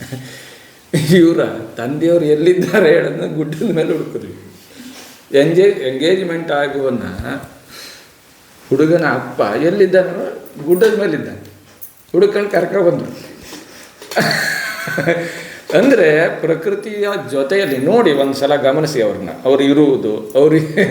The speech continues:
ಯಾವುದೇ ರೀತಿಯ ಅಂಥ ಡ್ರೆಸ್ ಮಾಡ್ಕೊಳ್ಳೋದು ಅಥವಾ ಕೃತಕವಾಗಿ ಏನೋ ಕಿರೀಟ ಹಾಕ್ಕೊಳ್ಳೋದು, ಕುಂಕುಮ ಬಿಡು, ಏನೂ ಇಲ್ಲ. ಏನೂ ಇಲ್ಲ ಅಂದರೆ ಏನೂ ಇಲ್ಲ. ಒಬ್ಬ ವೇದನ-,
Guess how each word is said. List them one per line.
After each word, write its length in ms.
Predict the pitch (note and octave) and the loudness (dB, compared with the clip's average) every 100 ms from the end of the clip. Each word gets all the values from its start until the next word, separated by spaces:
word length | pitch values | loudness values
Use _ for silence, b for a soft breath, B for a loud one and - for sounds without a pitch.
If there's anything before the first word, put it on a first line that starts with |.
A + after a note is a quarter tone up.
| - B B B B | -2 B B B B
ಯಾವುದೇ 520 | D3+ E3 F3 F3+ F#3+ F#3 | 0 2 4 6 6 4
ರೀತಿಯ 340 | E3+ E3+ F3+ E3 D#3 | 0 -2 2 4 4
ಅಂಥ 220 | D3+ C#3 D3+ | 2 2 2
ಡ್ರೆಸ್ 360 | D3 C3+ D3+ D#3+ | 2 -2 -4 -6
ಮಾಡ್ಕೊಳ್ಳೋದು 640 | D3 C3+ B2+ C#3+ C3+ B2+ C#3 | -6 -6 -6 -6 -6 -2 -2
ಅಥವಾ 400 | C3+ - D3 D3+ E3 D#3 B B B | -2 -2 4 6 4 2 B B B
ಕೃತಕವಾಗಿ 720 | - D#3 D3+ C#3+ C#3+ C#3+ C#3+ | 0 2 0 0 2 4 2
ಏನೋ 280 | D3 D3+ D3 | 0 0 0
ಕಿರೀಟ 380 | C#3+ D3 C#3+ C#3 | -4 -4 -4 0
ಹಾಕ್ಕೊಳ್ಳೋದು, 600 | C#3 C#3+ C#3 C3+ C3+ C#3 | 2 2 0 0 2 2
ಕುಂಕುಮ 400 | C3 C#3 C3+ D#3 | 2 -2 0 0
ಬಿಡು, 200 | C3+ B2+ - - - | 0 -2 -6 -14 -8
ಏನೂ 360 | C#3+ A3+ C4+ C#4 | 2 2 4 0
ಇಲ್ಲ. 280 | B3 B3+ C4+ D3+ - - - | -2 -2 -2 -2 -6 -14 -8
ಏನೂ 260 | C#3+ F3+ A3 | -4 -4 -2
ಇಲ್ಲ 160 | G#3+ A3+ | -4 -4
ಅಂದರೆ 260 | A#3 A#3 C4 | -4 -4 2
ಏನೂ 220 | G3 G#3 | 4 4
ಇಲ್ಲ. 240 | - - - - - B B B B - | 4 2 -2 -8 -14 B B B B -10
ಒಬ್ಬ 300 | C#3 E3 E3+ D3 A2+ B2 D#3 - | -2 -2 0 -2 -2 -2 -4 -6
ವೇದನ-, 580 | C3+ C#3 E3 F#3 F#3 F3 | -4 -2 0 -2 -2 -6